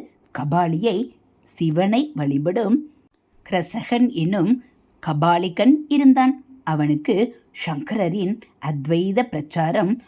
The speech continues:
சுத்தமாக பிடிக்கவில்லை. ஆனால் அண்டமே புகழும் சங்கரரை போன்ற ஞானியை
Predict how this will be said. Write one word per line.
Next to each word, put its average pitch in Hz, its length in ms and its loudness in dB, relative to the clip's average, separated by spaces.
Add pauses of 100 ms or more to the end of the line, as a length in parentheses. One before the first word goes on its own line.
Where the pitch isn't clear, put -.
சுத்தமாக 233 760 0
பிடிக்கவில்லை. 254 600 0 (280)
ஆனால் 185 440 0 (260)
அண்டமே 165 540 0 (180)
புகழும் 180 400 -2 (200)
சங்கரரை 160 580 -2 (360)
போன்ற 240 380 2
ஞானியை 160 600 0